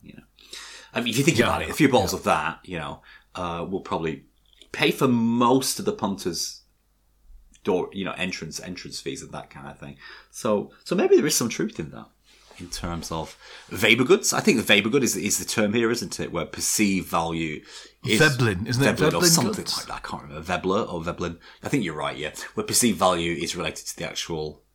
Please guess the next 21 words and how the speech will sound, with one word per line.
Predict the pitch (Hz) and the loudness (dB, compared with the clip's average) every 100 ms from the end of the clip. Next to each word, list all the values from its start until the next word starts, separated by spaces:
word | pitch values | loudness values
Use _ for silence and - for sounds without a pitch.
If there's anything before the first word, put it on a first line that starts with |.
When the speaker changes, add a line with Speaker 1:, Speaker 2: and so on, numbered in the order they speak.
| _ | _
Speaker 1:
monetary | - 82 78 73 | -10 -8 -8 -8
value | 78 76 76 - - | -8 -8 -10 -14 -14
associated | - 85 76 78 - - | -8 -6 -6 -8 -10 -18
with | - | -16
things, | 65 - - | -16 -14 -16
kind | - - | -16 -20
of | - | -20
thing. | - - _ - - _ _ _ _ _ _ | -20 -20 _ -20 -20 _ _ _ _ _ _
Speaker 2:
Mm. | 98 101 95 - - | 4 4 2 -6 -6
Yeah, | - 95 | -4 -4
yeah, | 90 | 0
Speaker 1:
So | 95 | 2
they | 117 | 4
just | 151 | 4
Speaker 2:
yeah. | 160 | 2
Speaker 1:
have | |
to | - | 2
create | 120 101 | 2 4
an | |
atmosphere | 101 - 76 - 87 | 4 2 -2 0 0
where | 82 85 82 80 | 2 0 -2 -6